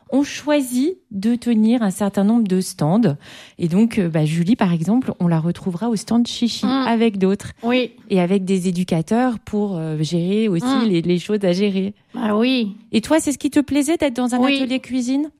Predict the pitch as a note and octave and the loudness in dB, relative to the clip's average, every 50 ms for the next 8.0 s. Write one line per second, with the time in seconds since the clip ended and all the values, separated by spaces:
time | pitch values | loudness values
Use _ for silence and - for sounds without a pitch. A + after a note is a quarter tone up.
0 | _ A#3+ B3 C4 C4 C4 B3+ _ _ - _ _ _ - F3 F3 F3 - - C#3+ | _ -2 0 0 0 0 -4 _ _ -20 _ _ _ -6 -4 -4 -4 -2 -4 -4
1 | C3+ - - - - B3 - - G3 G3 G3+ - - G#4+ G#4 - - - C#4+ A#3 | -4 -6 -10 -18 -20 -20 -4 0 2 2 2 2 0 -2 -2 -2 0 0 0 2
2 | A3 B3+ B3 A#3+ - - A3+ G3 F#3+ F#3 F3+ E3+ E3 E3 F3 - - - - - | 2 0 0 -2 -2 -4 -2 -2 0 0 0 0 0 -2 -4 -6 -12 -20 -20 -20
3 | _ _ - E3+ E3+ E3 E3+ E3 G#3+ G#3 G3+ F#3+ - - A3 F#3 - A3 G#3+ F#3+ | _ _ 0 0 2 2 2 2 2 0 0 0 0 -2 0 2 4 2 2 2
4 | F#3+ G#3 G3 - - - A3+ G#3+ G#3+ G#3 G3+ F#3+ F3 E3+ - - F#3 - - F#3+ | 2 -2 -2 -4 -2 0 2 2 4 4 4 4 2 2 0 -4 -6 -4 -2 -4
5 | E3+ - G3 F#3+ - - F3+ D3+ D3+ F#3 F#3 F3 F#3+ F3+ - G3 F3+ E3+ E3 F3+ | 0 0 -2 -2 0 0 -2 0 0 0 0 0 0 -2 0 -2 -4 -2 -4 -4
6 | F3 F3 F3 E3+ E3+ F3+ - _ _ _ _ - D#3+ - - F3 - G#3 - A3 | -2 -2 -2 -2 -2 -4 -8 _ _ _ _ -8 -6 -4 -6 -4 -4 0 2 2
7 | A3+ A3+ - - A3+ A#3 A#3+ B3 A#3+ A#3+ A#3+ A#3+ A#3+ C4 C#4 C#4+ B3 A3 C#4 C4 | 0 2 0 -2 0 2 4 4 2 2 0 -2 0 2 2 2 2 0 -2 -4